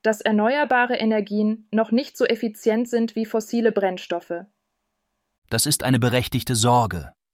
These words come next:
Speaker 2: Erneuerbare Energien sind noch in der Entwicklung, und es gibt noch viel Potenzial für Effizienzsteigerungen.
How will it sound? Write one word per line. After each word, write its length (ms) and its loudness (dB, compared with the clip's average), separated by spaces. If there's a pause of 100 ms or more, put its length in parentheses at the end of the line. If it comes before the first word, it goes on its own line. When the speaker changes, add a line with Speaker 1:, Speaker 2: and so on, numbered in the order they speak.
(440)
Speaker 2:
Erneuerbare 760 6
Energien 540 4
sind 240 2
noch 160 4
in 100 2
der 140 2
Entwicklung, 640 -2 (300)
und 120 4
es 140 -2
gibt 240 2
noch 160 2
viel 260 2
Potenzial 640 4
für 160 -2
Effizienzsteigerungen. 1300 0